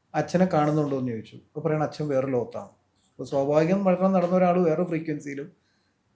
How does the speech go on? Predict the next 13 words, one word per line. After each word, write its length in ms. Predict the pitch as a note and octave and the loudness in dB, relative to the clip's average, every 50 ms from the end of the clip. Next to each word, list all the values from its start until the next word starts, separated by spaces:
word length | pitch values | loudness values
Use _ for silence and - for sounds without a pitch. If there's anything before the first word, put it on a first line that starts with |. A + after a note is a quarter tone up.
| - C3 | -4 -2
ആത്മഹത്യ 440 | C3 C3+ C3+ D3 D#3 D#3+ D#3+ F#3 F3+ | -2 0 2 2 0 2 4 4 4
നടന്ന 300 | F3+ E3+ F3 F#3+ G#3+ - - - _ _ _ _ _ _ _ _ _ _ _ - | 4 4 4 2 0 -2 -10 -20 _ _ _ _ _ _ _ _ _ _ _ 0
കേസിലുള്ള 420 | D#3+ D#3 D#3 E3 F3 E3+ E3 E3 E3 | 0 0 2 2 2 2 2 2 2
സോൾ 280 | D#3+ D#3 D3 D3+ D#3 | 2 2 2 2 2
നടക്കുന്ന, 400 | D#3 D3+ D3 - C#3+ D3+ F3 F3 | 2 0 -2 -2 -4 -8 -4 -4
ഇരിക്കുന്നത് 380 | D#3+ D3 D#3 D3+ C#3+ C#3+ C#3+ D#3+ | -4 -2 -2 -2 -2 -2 -2 -2
വേറെ 260 | D#3+ C3+ C3 C3 C3+ | -2 -2 -2 -2 -4
ഫ്രീക്വൻസിയിലാണ്. 640 | C3 C#3+ C#3 A#2+ - B2+ A#2+ A#2 - A#2 A#2 A2+ A2 | -4 -4 -6 -6 -6 -8 -8 -8 -8 -8 -6 -6 -6
അന്ന് 160 | A#2 C3+ D#3 | -4 -4 -2
എനിക്ക് 180 | D#3 D#3 D#3 E3+ | -2 -2 -2 0
വലിയൊരു 320 | E3+ D3 D3 D#3+ F3 F3+ | 0 0 0 2 0 2
സത്യം 360 | F3 E3 - - - D#3 D3+ | 2 0 -4 -4 -4 -6 -4
മനസ്സിലായി. 360 | C#3+ C3 A#2+ - - - - | -4 -6 -8 -10 -14 -18 -20